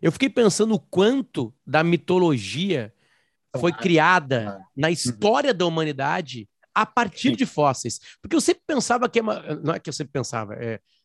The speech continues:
Speaker 1: o meu falso, meu, meu, a minha, a minha grosseria, né, intelectual, de que, tá, a criação de deuses, de, se, se, seria por os barulhos de um trovão, pela luz, pela chuva, pelo sol, e acho que isso colaborou. Mas, é, mas o,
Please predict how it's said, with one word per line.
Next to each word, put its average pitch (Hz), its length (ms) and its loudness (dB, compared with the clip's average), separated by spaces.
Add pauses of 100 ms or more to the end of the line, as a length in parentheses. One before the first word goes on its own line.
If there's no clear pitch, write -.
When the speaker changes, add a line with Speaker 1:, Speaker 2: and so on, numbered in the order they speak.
Speaker 1:
o 120 80 -6
meu 139 160 2
falso, 151 720 -2
meu, 127 160 -4
meu, 131 160 -4
a 123 240 -8
minha, 123 200 -2
a 113 80 -12
minha 131 160 -2
grosseria, 139 840 0 (380)
né, 127 100 -2
intelectual, 139 800 0 (280)
de 135 160 -10
que, 214 320 -10
tá, - 220 -2
a - 80 -4
criação 214 800 0
de 135 200 -6 (180)
deuses, 147 560 2
de, 131 80 -8 (460)
se, 285 320 -2
se, - 180 -12 (160)
seria 233 340 0
por 226 160 0
os 156 120 0
barulhos 170 400 2
de 156 80 -2
um 156 40 -4
trovão, 143 540 -2
pela 143 200 -6
luz, 143 480 0
pela - 180 -10
chuva, 165 420 -4
pelo 156 220 -4
sol, - 260 -2 (140)
e 349 100 6
acho 415 160 -4
que - 60 -2
isso - 100 -4
colaborou. 196 480 4 (320)
Mas, 185 240 -2
é, - 140 -4 (400)
mas 196 300 0
o, - 140 -6